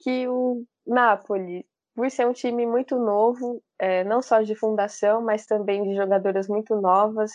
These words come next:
e também de não ter a estrutura ainda suficiente pra tá disputando uma Série A um. Lembrando que o Napoli é um time co-irmão do Avaí Kinderman, então as meninas, é, dividem estruturas de treinamento, é, é, campo,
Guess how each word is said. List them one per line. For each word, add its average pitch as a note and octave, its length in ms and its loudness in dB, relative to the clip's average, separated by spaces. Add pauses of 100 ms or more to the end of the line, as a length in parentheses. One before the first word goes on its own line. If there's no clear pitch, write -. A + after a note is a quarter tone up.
(120)
e G#3 180 -2
também B3 340 4
de B3+ 120 0
não C#4+ 160 0
ter C4+ 180 2
a C4 80 4
estrutura C4 520 0
ainda A#3 220 2
suficiente A#3 840 0 (100)
pra G#3 160 4
tá A3 140 2
disputando G#3+ 500 -4
uma G#3 160 -2
Série G#3 280 0
A A#3 100 0
um. G3+ 320 -2
Lembrando G3 460 -2
que - 120 -2
o G#3 40 2
Napoli G#3 440 2
é G#3 100 4
um C4+ 80 2
time A3 500 -2 (100)
co-irmão A3 580 2
do F#3+ 140 -2
Avaí F#3+ 320 -2
Kinderman, A#3 540 -2 (920)
então G#3 220 2
as G#3+ 140 2
meninas, G#3+ 500 0
é, F#3+ 220 0
dividem G3+ 680 -2
estruturas G#3 600 0
de F#3 80 -4
treinamento, G3 1000 0
é, F3 120 2 (320)
é, F3 520 0 (180)
campo, G#3 760 4